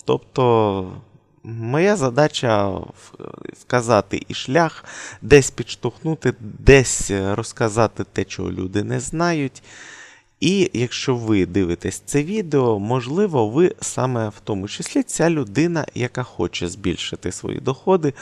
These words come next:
хоче реалізувати свої матеріальні бажання, хоче збільшити свій комфорт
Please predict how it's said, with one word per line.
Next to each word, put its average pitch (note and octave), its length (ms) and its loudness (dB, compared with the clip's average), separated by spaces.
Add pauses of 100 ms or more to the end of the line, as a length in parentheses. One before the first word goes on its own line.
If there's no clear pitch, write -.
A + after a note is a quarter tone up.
(280)
хоче G2 720 4 (200)
реалізувати A#2 760 2
свої F#2+ 240 -4
матеріальні G#2 640 0
бажання, D3 640 0
хоче C#3 480 -6 (460)
збільшити G#2+ 920 0
свій B2+ 280 -4
комфорт - 960 -4